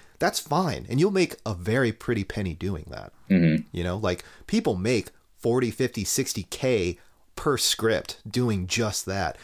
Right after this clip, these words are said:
Speaker 1: So I understand why people wanna get into that industry.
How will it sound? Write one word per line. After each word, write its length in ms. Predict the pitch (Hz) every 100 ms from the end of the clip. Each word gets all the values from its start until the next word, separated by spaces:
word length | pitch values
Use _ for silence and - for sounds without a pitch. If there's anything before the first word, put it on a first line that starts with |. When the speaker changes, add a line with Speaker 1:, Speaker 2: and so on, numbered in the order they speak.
| -
Speaker 1:
So 120 | 117
I 60 |
understand 400 | 143 139 - 147
why 80 | 143
people 260 | 113 139 113
wanna 240 | 107 113
get 180 | 98 107
into 140 | 104
that 160 | 92 87
industry. 500 | 117 123 - 50 -